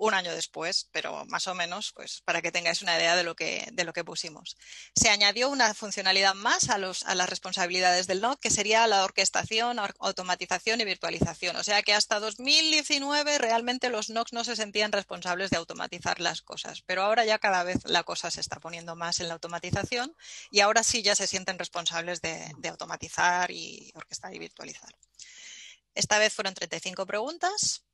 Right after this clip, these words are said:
u-, tuvimos sesenta y tres respuestas. Pensad que es de la comunidad de centros de investiga-, o sea, es de, de las redes de investigación mayoritariamente, aunque también, pues, había algunas respuestas de redes de campus. Y también se, se puntuaba en importancia y en, y en calidad.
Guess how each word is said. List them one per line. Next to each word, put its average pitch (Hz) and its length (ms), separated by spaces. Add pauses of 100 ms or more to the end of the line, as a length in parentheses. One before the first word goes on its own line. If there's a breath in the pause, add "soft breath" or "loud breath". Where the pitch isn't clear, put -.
(180)
u-, 175 200
tuvimos 185 400
sesenta 185 280
y 180 60
tres 180 220
respuestas. 240 880
Pensad 165 240
que - 180
es 180 80
de 190 80
la 180 80
comunidad 180 420
de 175 200
centros 180 380
de 190 60
investiga-, 175 400
o 170 60
sea, 175 260
es 180 180
de, 185 260
de 180 120
las 165 160
redes 202 300
de 180 80
investigación - 1080
mayoritariamente, 175 880
aunque 196 180
también, 160 300
pues, - 200
había 170 200
algunas 175 260
respuestas 170 480
de 175 140
redes 175 240
de 170 100
campus. - 480 (880 loud breath)
Y 233 80
también 196 300
se, 175 300
se 190 120
puntuaba 180 680
en 175 80
importancia 175 960
y 165 180
en, 160 360
y 160 60
en 160 80
calidad. - 400